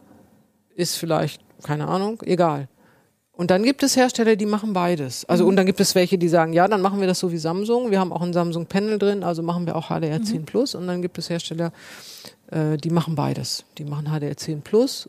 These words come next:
Speaker 1: und Dolby Vision so. Da, und H D R zehn können sowieso alle. So dass
Speaker 2: Okay.
Speaker 1: man wirklich die Wahl hat. Also wenn ich Netflix mache, war, bin ich auf so einem Fernseher immer bei
Speaker 2: Mhm.
Speaker 1: Dolby Vision, weil Netflix macht im Wesentlichen Dolby Vision. Bei Amazon, das müssen wir jetzt mal prüfen, was passiert.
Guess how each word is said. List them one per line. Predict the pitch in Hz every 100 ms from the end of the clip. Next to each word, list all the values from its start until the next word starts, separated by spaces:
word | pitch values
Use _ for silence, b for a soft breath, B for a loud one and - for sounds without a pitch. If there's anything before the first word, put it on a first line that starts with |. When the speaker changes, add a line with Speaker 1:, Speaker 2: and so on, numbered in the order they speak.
| -
Speaker 1:
und | 190 185
Dolby | 147 147 143 139
Vision | 135 143
so. | 139 156
Da, | 143
und | - 180 202
H | 156 151
D | 165
R | 156
zehn | - - 202 208
können | 180 180 170
sowieso | 160 151 147 151
alle. | - 139 139 - B B B B B B
So | - 180
dass | 180 190
Speaker 2:
Okay. | 190
Speaker 1:
man | 190 185 180 _ _ - _ -
wirklich | 165 196 - 190
die | 196 156
Wahl | 147 151 147
hat. | - -
Also | 151 139
wenn | 143 147
ich | -
Netflix | 156 - 185 -
mache, | 180 170 156
war, | 147 156 -
bin | 160 160 170
ich | 170 170 156
auf | 151 -
so | 180
einem | 185
Fernseher | 185 175 160
immer | 156 175 170 160
bei | 151 147 165
Speaker 2:
Mhm. | 160
Speaker 1:
Dolby | 160 160 156
Vision, | 151 151
weil | 143 147
Netflix | 151 - 151 -
macht | 143 -
im | 139
Wesentlichen | 143 139 131 139
Dolby | 143 139 131
Vision. | 127 135 135
Bei |
Amazon, | - 160 170 - 202 196
das | 170
müssen | 175 165
wir | 147
jetzt | 143 147
mal |
prüfen, | - 214 277 254 214
was | 202
passiert. | - 180 294 349